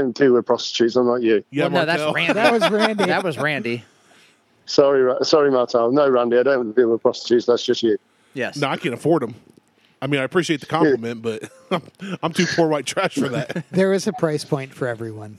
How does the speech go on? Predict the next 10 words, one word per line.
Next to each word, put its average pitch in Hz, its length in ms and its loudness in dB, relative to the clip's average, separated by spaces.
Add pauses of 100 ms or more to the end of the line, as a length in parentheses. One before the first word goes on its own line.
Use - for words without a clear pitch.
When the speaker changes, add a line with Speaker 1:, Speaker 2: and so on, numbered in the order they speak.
Speaker 3:
Yes. - 280 -8 (540)
Speaker 2:
<laughs> - 560 -12
Fifty 160 240 -4
bucks, 185 260 -4
get 139 160 -8
your 151 80 -6
back 180 160 -2
shaved. 147 340 -2 (300)
<laughs> - 340 -20
Speaker 3:
Ugh, 143 320 -2